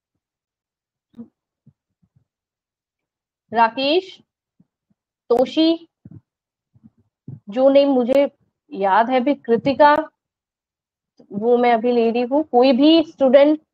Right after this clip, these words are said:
हाँ, it is situated on the bank of Namada river, और कोई student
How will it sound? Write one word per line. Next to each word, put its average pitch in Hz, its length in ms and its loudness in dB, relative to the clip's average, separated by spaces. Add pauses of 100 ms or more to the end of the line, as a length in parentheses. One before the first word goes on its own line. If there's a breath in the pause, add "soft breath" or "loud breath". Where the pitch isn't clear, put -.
(200)
हाँ, 233 260 0
it 226 140 -6
is 285 140 -6
situated 269 520 -2
on 285 100 4
the 285 100 4
bank 240 260 2
of 320 180 -2
Namada 247 380 0
river, 285 360 4 (580)
और 254 220 0
कोई 311 180 -4
student 311 500 0